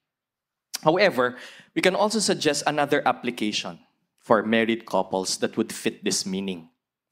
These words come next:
Uh, so let's look at this, this nice application. Married couples do not have to figure out everything on their own. Wow, no? So, um, we have someone to help us.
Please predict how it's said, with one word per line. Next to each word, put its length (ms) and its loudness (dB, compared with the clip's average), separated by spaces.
Uh, 200 -6
so 140 -12
let's 280 0
look 100 0
at 140 0
this, 260 0
this 380 -4
nice 600 0
application. 680 -2
Married 400 0
couples 560 0
do 100 2
not 240 -2
have 300 0
to 120 -2
figure 600 -2
out 380 -2
everything 580 -2
on 200 -2
their 300 0
own. 580 -2
Wow, 540 0
no? 280 -2
So, 540 -2
um, 560 0
we 200 2
have 180 2
someone 440 0
to 80 -2
help 220 0
us. 460 -4